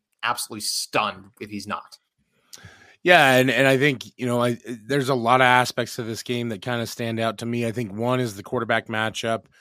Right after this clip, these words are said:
Speaker 2: Uh, two, I think, is Utah's run game against that Arizona defense.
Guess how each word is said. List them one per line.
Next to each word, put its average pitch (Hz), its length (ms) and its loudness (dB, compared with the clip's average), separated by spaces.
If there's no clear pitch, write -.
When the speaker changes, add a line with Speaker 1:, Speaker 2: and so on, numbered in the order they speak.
Speaker 2:
Uh, 113 320 -4
two, 131 280 0
I 120 60 2
think, 110 200 -6
is 98 160 -10
Utah's 120 320 -2
run 120 220 -6
game 117 220 -2
against 104 260 -8
that 107 160 -4
Arizona 107 420 -4
defense. 101 720 -10